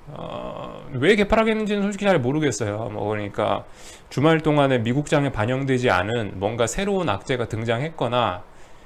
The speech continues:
아, 솔직히 악재는 많죠. 악재는 되게 많아요.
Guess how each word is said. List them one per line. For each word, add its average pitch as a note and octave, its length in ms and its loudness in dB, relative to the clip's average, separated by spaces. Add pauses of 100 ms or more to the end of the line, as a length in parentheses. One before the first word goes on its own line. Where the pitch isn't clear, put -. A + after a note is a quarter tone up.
(320)
아, C#3+ 120 -8
솔직히 A3+ 260 0
악재는 A#3 400 4
많죠. D#3+ 440 4
악재는 E3+ 300 0
되게 D#3+ 180 0
많아요. A2+ 720 0